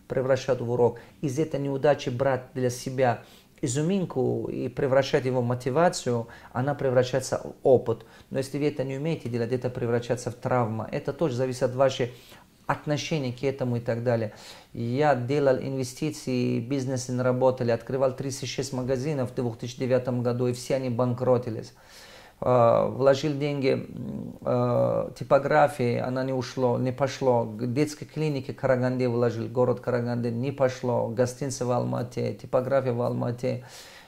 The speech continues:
Я с удовольствием начал заниматься в двух тысячи девятых годах. Э, очень тяжело, по-, понимаете, я вкладывал деньги,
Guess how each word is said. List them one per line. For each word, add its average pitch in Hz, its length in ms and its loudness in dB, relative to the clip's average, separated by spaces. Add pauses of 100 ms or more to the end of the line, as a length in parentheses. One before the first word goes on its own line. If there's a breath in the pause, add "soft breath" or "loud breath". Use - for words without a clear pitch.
Я 139 240 6
с - 120 -6
удовольствием 135 500 2
начал 127 260 -2
заниматься 127 600 0
в - 20 -4
двух 120 220 -4
тысячи 127 220 -6
девятых 131 460 -2
годах. 127 460 4
Э, 117 380 -4
очень 139 400 -2
тяжело, 131 460 2
по-, 127 420 0
понимаете, 135 560 0
я 135 80 2
вкладывал 127 560 2
деньги, 131 480 -4